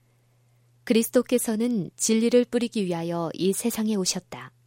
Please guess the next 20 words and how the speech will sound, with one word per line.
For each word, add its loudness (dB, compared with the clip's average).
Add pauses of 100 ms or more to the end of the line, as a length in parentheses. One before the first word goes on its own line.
(880)
인류의 6
타락 0
이래로 0
사단은 -2
줄곧 -2 (380)
거짓의 0
씨를 0
뿌려왔다. -4 (560)
그는 2
맨 2
처음에 -4
거짓으로 -2
인류를 0
자기 -4
손아귀에 0
넣었으며 -4 (500)
그 0
후로 0
오늘에 4
이르기까지 -4